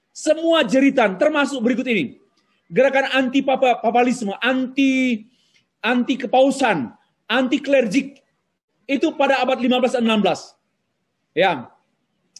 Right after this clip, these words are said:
Sungguh-sungguh kualitas gereja masa itu mengalami satu kondisi yang sangat-sangat memalukan. Rendah. Para pelayan gereja dalam kualitas rohani yang rendah. Bahkan jangankan rohani.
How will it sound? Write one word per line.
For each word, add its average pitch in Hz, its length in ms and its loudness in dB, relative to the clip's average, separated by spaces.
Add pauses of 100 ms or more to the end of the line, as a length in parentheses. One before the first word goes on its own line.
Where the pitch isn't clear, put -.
(200)
Sungguh-sungguh 277 1120 0 (340)
kualitas 262 460 2
gereja 202 640 2 (160)
masa 294 400 -2
itu 277 320 -4
mengalami 277 800 0
satu 254 320 -4
kondisi 240 480 2
yang 220 80 -4
sangat-sangat 262 960 -4
memalukan. 208 800 -2 (1120)
Rendah. 254 640 0 (160)
Para 294 320 0
pelayan 262 320 2
gereja 214 640 2 (240)
dalam 226 400 2
kualitas 226 480 2
rohani 208 640 0
yang 190 80 -4
rendah. 185 560 0
Bahkan 220 240 0
jangankan 214 480 0
rohani. 170 360 -2